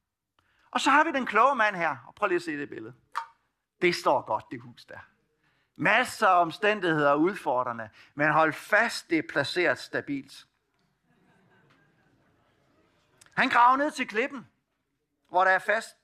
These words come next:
klippegrund. Han stiller sig selv spørgsmålet, "Hvorfor er vi her i livet? Hvad er livet egentlig tiltænkt? Hvad er formålet med livet?" Og nogle gange så kan uvejr faktisk også lede os til,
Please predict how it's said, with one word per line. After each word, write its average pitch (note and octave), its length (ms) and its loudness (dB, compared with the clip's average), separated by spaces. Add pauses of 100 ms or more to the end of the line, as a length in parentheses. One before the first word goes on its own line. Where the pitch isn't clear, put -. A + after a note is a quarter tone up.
(120)
klippegrund. E3+ 640 -6 (800)
Han A3 120 -6
stiller D4 300 0
sig - 180 -8
selv C4+ 240 -2
spørgsmålet, G#3+ 600 -4
"Hvorfor C#4 240 0
er A#3 220 0
vi A3 180 -10
her B3+ 160 -4
i A#3 60 -8
livet? B3 320 -14 (800)
Hvad G#3+ 140 0
er C4 100 -2
livet B3 300 -6
egentlig A#3 220 -6
tiltænkt? - 720 -20 (880)
Hvad B3 140 2
er C4 200 4
formålet A#3 680 -2
med D#3 120 -8
livet?" E3+ 340 -18 (1200)
Og A3+ 140 2
nogle E4 220 -4
gange C4 180 0
så C#4+ 160 -8
kan C4 180 -6
uvejr C#4 480 0
faktisk - 720 -8
også A3 340 -2
lede A3 360 -4
os - 180 -10
til, G#3+ 320 -8